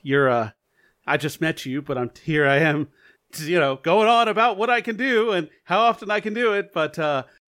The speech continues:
once we conclude our business and we find what we're looking for, uh, we're, we gotta,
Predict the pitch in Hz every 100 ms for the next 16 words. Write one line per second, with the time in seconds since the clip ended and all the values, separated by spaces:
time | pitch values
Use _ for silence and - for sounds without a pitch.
0 | _ 190 156 240 - 254 208 185 175 175
1 | 165 131 185 156 117 110 - - - _
2 | - 123 120 120 - 143 135 120 117 110
3 | 131 175 139 110 110 104 101 110 _ _
4 | _ _ _ - 110 202 196 175 170 -
5 | _ 156 151 135 139 135 131 - 123 139
6 | 143 131 120 120